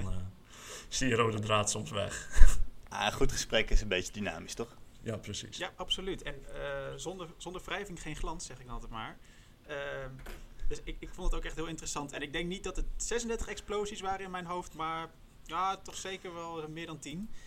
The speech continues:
Speaker 3: <laughs> Ehm, goed.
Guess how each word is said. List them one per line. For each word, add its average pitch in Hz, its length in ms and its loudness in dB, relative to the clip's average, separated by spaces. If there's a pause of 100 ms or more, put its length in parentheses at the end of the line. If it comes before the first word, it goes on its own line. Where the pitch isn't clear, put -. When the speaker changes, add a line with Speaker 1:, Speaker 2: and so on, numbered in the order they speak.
(440)
Speaker 3:
<laughs> 147 120 -10 (2250)
Ehm, 202 300 2 (240)
goed. - 280 -6